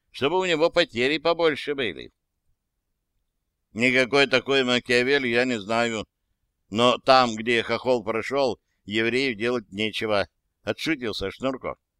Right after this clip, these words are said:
"Быть посему, Самуил Исаакович.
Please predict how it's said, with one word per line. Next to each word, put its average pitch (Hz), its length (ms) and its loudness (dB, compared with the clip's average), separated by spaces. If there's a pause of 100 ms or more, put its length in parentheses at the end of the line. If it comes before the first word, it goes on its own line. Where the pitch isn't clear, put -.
(800)
"Быть 127 380 2
посему, 139 580 0
Самуил 107 460 -4
Исаакович. 90 640 -6